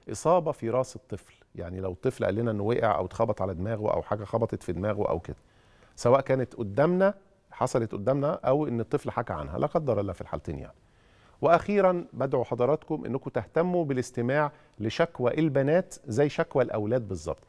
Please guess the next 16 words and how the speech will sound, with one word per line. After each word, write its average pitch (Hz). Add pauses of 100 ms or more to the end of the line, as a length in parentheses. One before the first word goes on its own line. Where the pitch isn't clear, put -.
(260)
لأن 110
في 160
ناس 160
عندهم 123
قناعة 127
كده 170 (360)
إن 113
الأولاد 123
بس 143
هم 147
اللي 127
أشقية، 190
وبالتالي 147
الأطفال، 151
الأولاد 110
يعني، 160